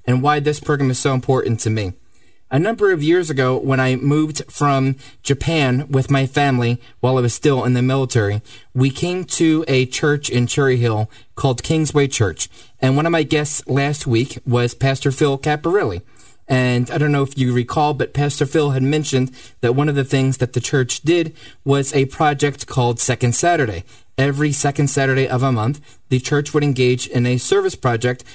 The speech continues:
doing something to serve the community in the local Cherry Hill and Philadelphia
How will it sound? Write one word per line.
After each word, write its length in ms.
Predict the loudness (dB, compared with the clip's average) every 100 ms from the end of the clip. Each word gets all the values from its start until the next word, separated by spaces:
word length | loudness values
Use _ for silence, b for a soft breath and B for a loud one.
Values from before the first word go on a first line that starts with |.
| B 0
doing 240 | 0 0
something 360 | -2 -2 -2 -2
to 120 | 0
serve 240 | 2 0
the 100 | 0
community 480 | 0 0 2 0 -2 B B B
in 160 | 0 2
the 100 | 2
local 320 | 2 0 -2
Cherry 300 | 0 0 2
Hill 260 | 2 0
and 240 | 0 -2 0
Philadelphia 560 | 0 0 -2 0 0